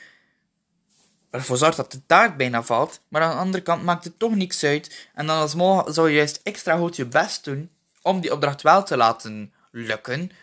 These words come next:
Zo, allee, dus de taart op tijd daar te geraken. Omdat je dan, ja, toch weet dat het de verkeerde is.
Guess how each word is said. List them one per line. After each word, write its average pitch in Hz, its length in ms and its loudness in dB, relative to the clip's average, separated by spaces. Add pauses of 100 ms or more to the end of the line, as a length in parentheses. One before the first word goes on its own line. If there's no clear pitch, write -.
(120)
Zo, 123 300 -2
allee, 120 400 0
dus - 280 -14
de 123 200 -12
taart 135 360 2
op - 100 -10
tijd 127 320 -6 (240)
daar 123 220 -2
te 117 80 -14
geraken. 131 600 -2 (580)
Omdat 147 400 -2
je 147 120 -2
dan, 131 320 4
ja, 120 180 -4 (200)
toch 123 140 -6
weet 165 160 -4
dat 208 140 -6
het 208 120 -12
de 208 100 -10
verkeerde 202 460 -6
is. 196 320 -2